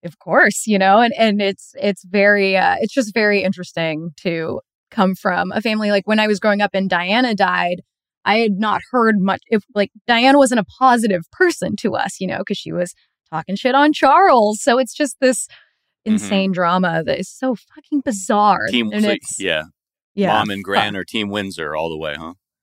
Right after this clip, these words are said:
Speaker 1: Well, no, my mom's not. My mom was
Speaker 2: Oh, okay.
Speaker 1: raised here and knows it's all pretty ridiculous.
Speaker 2: Right, right, right.
Speaker 1: But,
Speaker 2: Okay.
Speaker 1: you know, we
Speaker 2: Got
Speaker 1: all,
Speaker 2: you.
Speaker 1: we, she's the matriarch, so we don't
Speaker 2: Yeah.
Speaker 1: talk too much shit. But, um, <laughs> she, uh,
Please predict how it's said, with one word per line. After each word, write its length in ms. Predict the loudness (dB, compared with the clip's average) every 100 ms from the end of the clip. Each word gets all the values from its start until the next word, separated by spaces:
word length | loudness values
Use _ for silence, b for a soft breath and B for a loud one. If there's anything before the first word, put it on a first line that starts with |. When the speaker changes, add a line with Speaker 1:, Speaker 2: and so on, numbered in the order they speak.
| _ _ _
Speaker 1:
Well, 420 | 0 4 4 2 -2
no, 320 | -4 -2 -2
my 140 | 0 0
mom's 300 | -2 -8 -10
not. 240 | -8 -8 -10 0
My 100 | 4
mom 360 | 6 4 4 4
was 120 | 2
Speaker 2:
Oh, 40 |
okay. 100 | 0
Speaker 1:
raised 200 | -2 -8 -10
here 280 | -6 -4 -2
and 200 | 0 0
knows 260 | -2 -6
it's 160 | -10 -8
all 280 | -6 -6 -10 _
pretty 260 | -10 -10
ridiculous. 460 | -12 -16 -18 -6 -2
Speaker 2:
Right, 100 | -2 -4 -2
right, 160 | -2
right. 60 | -2
Speaker 1:
But, 80 | -6
Speaker 2:
Okay. 160 | -4 -4
Speaker 1:
you 60 | -4
know, 240 | -6 -4
we 160 | 2 4
Speaker 2:
Got 80 | 6
Speaker 1:
all, 240 | 6 4 2
Speaker 2:
you. 60 | -6 _ _ _ _
Speaker 1:
we, 340 | -4 -2 -4 -6
she's 220 | -10 -4
the 60 |
matriarch, 560 | -2 -4 -4 -4 -2 -4 -8
so 420 | -10 -4 -2 -2
we 140 | -4
don't 340 | -4 -4 -6 -12 _
Speaker 2:
Yeah. 140 | -4 -2
Speaker 1:
talk 180 | -2 -4
too 120 | -10
much 180 | -10 -10
shit. 320 | -10 -8 -10 0
But, 220 | 2 4
um, 260 | 2 0 0
<laughs> 520 | -2 -4 -14 -18 -14
she, 300 | -10 -4 2 2
uh, 380 | 2 0 -6